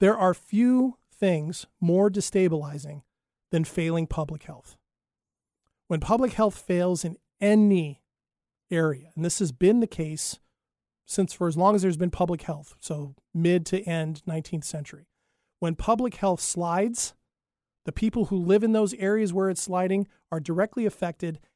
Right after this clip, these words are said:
and it can cascade out and bring down nations. It's happened before. It can bring down nations, which destabilizes regions, which allows everything from despotic regimes to emerge to hateful rhetoric and ethnic cleansing.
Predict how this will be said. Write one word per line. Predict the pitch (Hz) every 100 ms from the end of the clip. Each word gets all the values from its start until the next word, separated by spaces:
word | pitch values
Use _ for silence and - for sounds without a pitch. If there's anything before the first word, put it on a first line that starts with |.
| _
and | - 175 180
it | 180
can | - 160
cascade | - 214 226 - 208 196
out | 190 170 170
and | 175 147 -
bring | 180 202 190
down | 180 180 175 160
nations. | 160 151 - - - _ _ _ _ _ _ _ _
It's | 165 -
happened | 185 190 202 196
before. | 175 - 143 _ _ _ _ _ _ _ _ _ _
It |
can | -
bring | 156 185
down | 180 160
nations, | 196 220 - 220 208
which | 170 170 -
destabilizes | 156 - 156 151 147 147 147 143
regions, | 165 233 180 208 196 165
which | 170 -
allows | 226 165 156 147 143 - _ _ _ -
everything | 190 208 196 202 185
from | - 175 160
despotic | 147 151 - 185 180 175 165
regimes | 139 180 220 220
to | - 214
emerge | 190 196 196 190 - _ _ _ -
to | 180 147
hateful | 143 175 185 170
rhetoric | 156 180 190 196 190
and | 165
ethnic | 175 165 156
cleansing. | - 202 214 196 202